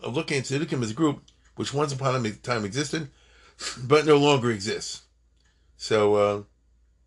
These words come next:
there's a classic case in Jewish history where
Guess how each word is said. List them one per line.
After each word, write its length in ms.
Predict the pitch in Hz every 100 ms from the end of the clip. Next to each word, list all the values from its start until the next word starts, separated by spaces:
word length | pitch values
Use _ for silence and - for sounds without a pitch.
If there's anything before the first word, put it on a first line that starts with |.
| _ _ _ -
there's 120 | 110
a 40 |
classic 420 | - 170 185 165 127
case 440 | 185 131 - - _ _ _ _ _ _ _ _ _ _ _ _ _ _ _ _ _
in 120 | 107
Jewish 260 | 104 139 123
history 420 | 175 175 101 107 - _ _ _ _ _
where 340 | - 117 110